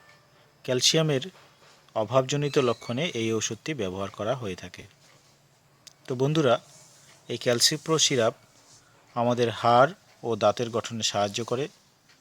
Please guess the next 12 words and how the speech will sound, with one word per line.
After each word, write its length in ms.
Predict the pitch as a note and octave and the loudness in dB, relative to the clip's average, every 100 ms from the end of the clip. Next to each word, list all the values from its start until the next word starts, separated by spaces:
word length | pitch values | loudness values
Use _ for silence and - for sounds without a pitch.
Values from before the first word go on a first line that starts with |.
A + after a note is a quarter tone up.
| _ A2+ | _ -8
দাঁত 360 | A2+ A#2 C3+ - - _ _ A#2 | 0 4 2 0 -20 _ _ -8
ও 40 | A2 | -4
শরীরের 420 | - A2+ A2+ G#2 | -2 0 0 -2
হাড়কে 400 | G#2 G#2 - G#2 G2+ _ | -4 -4 -6 -8 -8 _
মজবুত 380 | A#2 G#2+ A2 B2 | -10 -8 -8 -10
করে, 220 | - B2+ D#3 - - _ - - - - - - | -2 -2 -2 -8 -20 _ -20 -20 -20 -20 -20 -10
হাড়ের 300 | A2+ A2+ A2+ | -2 0 0
ক্ষয় 360 | - - A2 G#2+ G#2 - - | -6 -2 -2 -2 -6 -16 -8
রোধ 200 | A#2 - C3 | -8 -4 -2
করে। 180 | B2+ D3+ _ _ _ _ - | -2 -4 _ _ _ _ -6
এছাড়া 280 | B2+ D3 C#3+ | -2 0 2
যাদের 300 | B2+ A2+ | 2 0